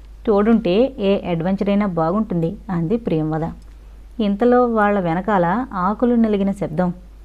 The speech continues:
వెనక్కి తిరిగి చూశారు. అన్నీ చెట్లు. కొండల మీద చెట్లు అంత ఎత్తు ఉండవు. అందువల్ల వెనక్కి ఎవరైనా వచ్చినా కనుక్కోవడం కష్టం. "ఏమిటా చప్పుడు?" అంది ప్రియంవద. "ఏమో, ఏదైనా జంతువు నడిచి వెళ్ళుంటుంది."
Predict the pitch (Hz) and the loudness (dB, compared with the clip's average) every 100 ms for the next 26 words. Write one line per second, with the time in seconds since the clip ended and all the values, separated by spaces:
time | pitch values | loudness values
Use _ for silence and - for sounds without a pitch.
0 | - - - 185 185 226 269 254 226 226 | -20 -20 -8 -2 0 0 -2 2 0 0
1 | 160 185 214 - - - - 202 190 196 | -2 2 0 -2 -12 -20 -8 -2 2 4
2 | 226 226 175 190 185 - - - - 214 | 2 2 0 0 -4 -4 -18 -8 0 2
3 | 226 262 269 254 240 180 185 185 254 - | 4 6 6 4 2 -2 2 2 2 0
4 | 185 180 180 156 220 180 180 180 - - | -4 -2 -4 -2 -2 2 0 -2 -12 -20
5 | - - 196 190 170 170 185 180 226 180 | -20 -2 2 2 2 2 2 0 0 0
6 | 196 202 220 208 214 208 175 175 202 202 | -2 0 0 0 0 0 -2 -2 -2 -2
7 | - 170 175 208 202 202 151 - 185 170 | -2 -4 -2 0 0 0 -4 -4 -4 -4
8 | - - - - - - - - - - | -8 -20 -20 -20 -20 -20 -20 -20 -20 -20
9 | - - - - 190 196 226 240 233 196 | -20 -20 -20 -6 -2 0 2 0 0 2
10 | 226 214 214 - - 170 165 226 226 170 | 4 4 2 -6 -6 -2 0 0 0 -2
11 | 165 160 170 180 - - - - - 175 | -2 -2 -4 -6 -14 -20 -20 -20 -6 0
12 | 175 190 190 - - 180 180 202 202 208 | 0 0 -2 -10 -6 -2 0 2 2 0
13 | 170 165 175 226 220 214 214 160 190 208 | -2 -2 0 0 0 -2 0 0 2 0
14 | 165 175 | 0 -2